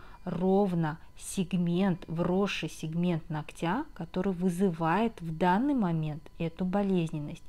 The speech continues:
И, а, такое вот, а, состояние напряжённости, отдёргивания усложняет работу, м, ещё больше.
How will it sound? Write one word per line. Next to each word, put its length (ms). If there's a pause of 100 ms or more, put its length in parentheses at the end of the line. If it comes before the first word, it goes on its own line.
(480)
И, 320
а, 260
такое 580
вот, 380
а, 240
состояние 800
напряжённости, 1120
отдёргивания 960 (280)
усложняет 920
работу, 720 (360)
м, 520
ещё 600
больше. 680